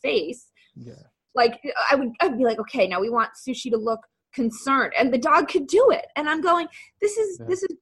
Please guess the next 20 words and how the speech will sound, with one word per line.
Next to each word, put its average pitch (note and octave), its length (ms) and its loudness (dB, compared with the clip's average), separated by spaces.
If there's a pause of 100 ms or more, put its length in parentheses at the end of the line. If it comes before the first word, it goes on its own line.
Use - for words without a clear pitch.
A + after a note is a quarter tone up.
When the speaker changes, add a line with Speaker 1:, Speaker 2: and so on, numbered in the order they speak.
Speaker 1:
great," G#4+ 400 0
you A3 160 -4
know? A#3+ 320 -2
Speaker 2:
Wow, A#2+ 320 -10
that's - 180 -10
Speaker 1:
Um, C4 120 -6
Speaker 2:
amazing. - 180 -12
Speaker 1:
like, B3+ 140 0
working D4 420 0
with F#4 140 -2
little D4 180 0
humans D4 560 -6
and A#3 280 -6 (160)
Speaker 2:
Yeah. B2+ 100 -20 (360)
Speaker 1:
the A#3+ 80 -8
dogs, D#4 560 -2
just A#3 300 -12 (360)
every C4+ 400 0
single B3 380 -4
dog, F3 460 2